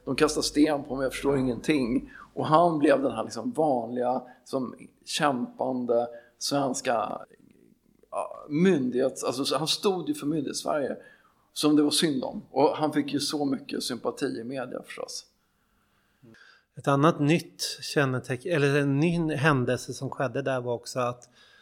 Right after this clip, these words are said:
Speaker 2: de högerextrema gick ihop med fotbollsfirmorna och fick en nationell samling över något som de kallade medborgargardet,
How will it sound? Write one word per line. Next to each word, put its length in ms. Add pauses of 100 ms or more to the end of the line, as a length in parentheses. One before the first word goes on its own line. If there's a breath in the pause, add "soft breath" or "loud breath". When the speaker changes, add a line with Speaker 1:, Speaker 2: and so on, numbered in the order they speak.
(420 soft breath)
Speaker 2:
de 200
högerextrema 1300 (120)
gick 260
ihop 420
med 180
fotbollsfirmorna 1400
och 180
fick 300
en 220 (380 loud breath)
nationell 720
samling 760
över 220
något 200
som 120
de 120
kallade 320
medborgargardet, 1080